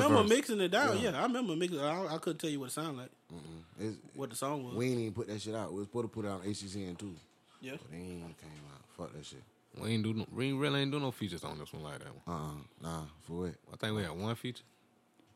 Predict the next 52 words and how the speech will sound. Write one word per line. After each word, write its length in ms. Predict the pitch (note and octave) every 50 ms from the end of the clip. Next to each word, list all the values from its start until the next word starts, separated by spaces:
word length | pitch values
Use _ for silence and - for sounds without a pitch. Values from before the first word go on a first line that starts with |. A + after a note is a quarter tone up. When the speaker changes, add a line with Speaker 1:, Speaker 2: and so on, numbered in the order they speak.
| _ _ _ _ _ - -
Speaker 3:
I 40 | -
don't 320 | - D#2 D2+ D2 C#2+ D2+
know 120 | D#2+ E2 D#2+ D2
what 100 | C#2 - C#3 C#3+
I 40 | - -
know. 140 | D#3 - D3+ D3 - - _
Speaker 1:
But 100 | - C#3
Speaker 3:
For 20 | D3+
Speaker 1:
y'all 40 | D#3+
Speaker 3:
what? 80 | E3+ F3
Speaker 1:
need 60 | E3+
to 40 | E3
put 120 | - G3
together 300 | D#3+ D3+ E3+ E3+ E3 D#3+
a 60 | D3 D3+
song. 440 | - - F3+ F3+ F3 E3+ D#3 D3 D3+ - - _ _ _ _ _ _ _ - -
Speaker 3:
A 40 | D#3
F 280 | - F#3+ G3 F#3 -
M 80 | E3 E3
Speaker 1:
Songwriter. 160 | D#3+ D#3+ D#3 D3+ D#3 D#3 D#3+
Speaker 3:
song. 120 | D#3+ E3+ E3+ - - - - _ _ _ _ _ _ _ - _ _ _ _ _ _ _ _ -
Speaker 2:
He 100 | - G2+
the 100 | A#2 A#2+
writer. 360 | G#2 G2 G#2+ B2 C3 A#2 G2+ F#2+
I 60 | F#2 G#2 B2+
just 60 | A#2
Speaker 1:
Songwriter. 560 | F3+ F3 F#3 F3+ F3 F3 F3 F3+ F3+ F#3+ G#3+ A3+ - - _ _ _ _ _ - - - -
Speaker 3:
Get 100 | F#2 G#2+
what? 160 | A2+ A2 G2 - - -
Speaker 2:
I 20 |
Speaker 1:
Hook 140 | - G#3 -
Speaker 2:
can't, 120 | - G3
Speaker 1:
extraordinaire. 760 | F#3+ - A3 G3+ G3 G3 F#3 F#3 F#3+ G3 F#3+ F#3+ G3 G3+ A3+ C#4+ -
Speaker 2:
I 80 | - -
can't 300 | - - - F#3 F3+ -
Speaker 3:
Yeah. 40 | -
Speaker 2:
rap. 300 | G#2 A#2 A#2+ F#2 - - - - _ - - - - -
Speaker 1:
You 60 | G3
Speaker 2:
Let 100 | G3 G3
Speaker 1:
know 60 | G3+ A3+
Speaker 2:
them 100 | A#3 G3+
Speaker 1:
what 100 | G#3 G#3
I'm 60 | -
Speaker 2:
tell 100 | A#3+ A#3
it. 60 | A#3+
Speaker 1:
saying? 180 | A#3+ A#3+ C4 E4 - - - - - - _ _ _ -
Speaker 3:
Get 160 | - F2+ G2+
what? 180 | A2 A2 G2 D#2 - - _ -
Speaker 2:
Let 140 | - - -
them 120 | G2+ G#2+ - - -
tell 140 | - F#2 F#2
it. 100 | F2+ -